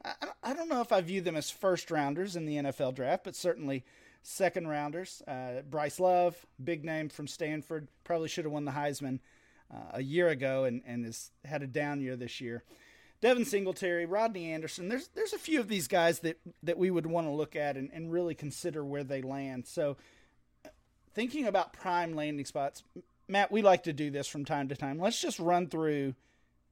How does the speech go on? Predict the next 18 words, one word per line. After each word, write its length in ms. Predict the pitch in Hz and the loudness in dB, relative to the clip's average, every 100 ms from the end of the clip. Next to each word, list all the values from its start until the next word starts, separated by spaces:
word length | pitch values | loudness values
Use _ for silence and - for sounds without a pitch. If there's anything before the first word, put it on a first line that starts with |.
| _ _ | _ _
every 480 | 160 190 208 196 185 | 4 4 4 4 4
N 120 | 165 | 0
F 140 | 170 | 4
L 140 | 180 175 | 6 6
depth 340 | 147 151 - | 6 4 2
chart, 300 | - 131 139 | 0 0 0
thinking 260 | 160 147 175 | -2 -6 0
about 180 | 160 160 | 2 2
the 80 | 156 | 2
running 240 | 147 139 | 2 2
back 240 | 135 131 | 0 -2
position, 500 | - 127 135 - 135 135 - - - - | -4 -6 -4 -4 -6 -8 -16 -20 -20 -4
and 100 | 151 | 2
I 60 | 165 | 4
wanna 220 | 185 190 | 4 2
hear 280 | 160 180 170 | 2 2 2
from 220 | - 165 | 0 -2
you, 320 | 151 143 143 | 0 0 -2